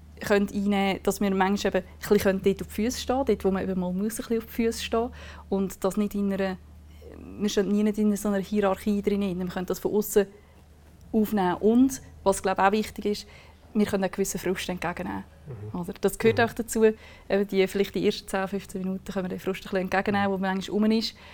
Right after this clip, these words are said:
Speaker 1: wo die Leute eben vielleicht Angst haben, sich nicht zurechtfinden. Und das gehört, ist, glaube ich, auch noch wichtig. Wir können da so ein bisschen eine gewisse Hygiene
Speaker 2: Mhm.
Speaker 1: reinbringen, dass das eben nicht alles beim Management dann landet oder bei den Mitarbeitern, dass wir wie so ein bisschen der Puffer dazwischen können auch sein. Ja.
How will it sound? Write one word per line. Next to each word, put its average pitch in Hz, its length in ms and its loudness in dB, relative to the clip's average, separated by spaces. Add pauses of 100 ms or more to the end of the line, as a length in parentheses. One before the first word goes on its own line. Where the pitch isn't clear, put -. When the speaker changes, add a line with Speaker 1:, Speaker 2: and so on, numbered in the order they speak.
(220)
Speaker 1:
wo 185 120 2
die 196 220 -2
Leute 190 220 -2
eben 196 100 -4
vielleicht - 260 -10
Angst 202 320 -4
haben, 208 180 -6
sich - 140 -18
nicht 202 160 -8
zurechtfinden. 202 640 -6
Und 180 140 -8 (320)
das 190 240 2
gehört, 196 240 -2 (260)
ist, - 180 -6
glaube 190 180 -4
ich, - 60 -4
auch 190 100 2
noch 202 120 0
wichtig. 202 320 -6
Wir 190 80 -4
können 190 160 -6
da 190 160 -4
so 202 140 -10
ein - 40 -16
bisschen 190 100 -6
eine - 100 -8
gewisse - 380 -8 (400)
Hygiene 202 500 6
Speaker 2:
Mhm. 202 140 4
Speaker 1:
reinbringen, 202 380 2
dass 190 140 -2
das 185 140 -4
eben 185 180 0
nicht 190 160 -4
alles 185 260 -6
beim 190 160 -2
Management 190 540 -4
dann 185 120 0
landet 190 420 -8
oder 175 240 -6 (320)
bei 196 60 2
den 185 120 -4
Mitarbeitern, 185 720 -8
dass 196 180 -14
wir 190 100 -8
wie 185 60 -6
so 190 120 -6
ein - 20 -4
bisschen 190 160 -6
der 196 60 -4
Puffer - 360 -2
dazwischen 190 480 -4
können 185 220 -4
auch 185 40 -6
sein. 175 280 -10 (580)
Ja. 185 100 -6